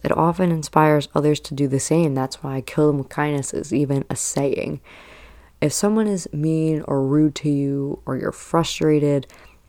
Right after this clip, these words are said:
it's not a reflection, their action is not a reflection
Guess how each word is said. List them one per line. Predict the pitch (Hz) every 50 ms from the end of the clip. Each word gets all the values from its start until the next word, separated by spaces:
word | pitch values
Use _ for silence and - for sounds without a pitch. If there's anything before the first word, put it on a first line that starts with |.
| - - - _ _ _
it's | - - - -
not | 160 160 180 196 202 208 - -
a | 170
reflection, | 156 151 143 - - - 151 143 - - - 139 139 135 139 139 139 -
their | - 160 180 202 190
action | - 156 151 - - - 139
is | 139 131
not | 139 131 127 -
a |
reflection | 104 123 - - - 139 127 - - - 131 127 - - -